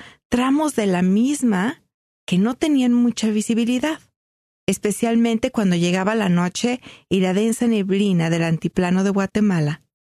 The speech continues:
Mientras conducía en mi primer viaje como novato en la autopista, todo parecía perfecto. Me sentía confiado, más que por mis habilidades como conductor,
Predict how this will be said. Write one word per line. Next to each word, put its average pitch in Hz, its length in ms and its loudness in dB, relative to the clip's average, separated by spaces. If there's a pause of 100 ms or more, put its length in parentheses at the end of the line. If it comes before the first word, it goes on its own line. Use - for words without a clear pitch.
(340)
Mientras 302 380 0
conducía 226 760 0
en 180 160 2
mi 180 100 2
primer 196 520 0
viaje 208 420 0
como 160 260 0
novato 175 600 0
en 165 100 0
la 151 80 0
autopista, 190 760 -4 (400)
todo 262 280 -2
parecía 185 460 -2
perfecto. 170 680 -4 (440)
Me 170 80 0
sentía 185 340 0
confiado, 180 800 -2 (400)
más 285 340 0
que 302 140 -2
por 196 220 -2
mis 208 260 0
habilidades 165 680 0
como 185 260 0
conductor, 165 760 -2